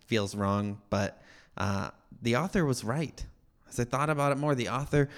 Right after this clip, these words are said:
was right. God hasn't asked you to trust him for things that he hasn't promised you.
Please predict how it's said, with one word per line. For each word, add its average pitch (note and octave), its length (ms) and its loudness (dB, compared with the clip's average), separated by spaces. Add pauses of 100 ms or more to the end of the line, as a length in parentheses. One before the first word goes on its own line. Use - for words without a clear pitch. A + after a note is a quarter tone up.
(120)
was A2+ 180 0
right. A2 360 2
God C3+ 260 4
hasn't D3+ 600 0 (160)
asked - 480 -4
you G#2 260 0 (380)
to C3+ 100 -4
trust - 520 -4
him G#2+ 400 0 (340)
for C3+ 120 -2
things D#3+ 440 2
that C3+ 140 -2
he D#3 260 2
hasn't B2+ 480 0
promised A2 560 -4
you. F#2+ 160 -10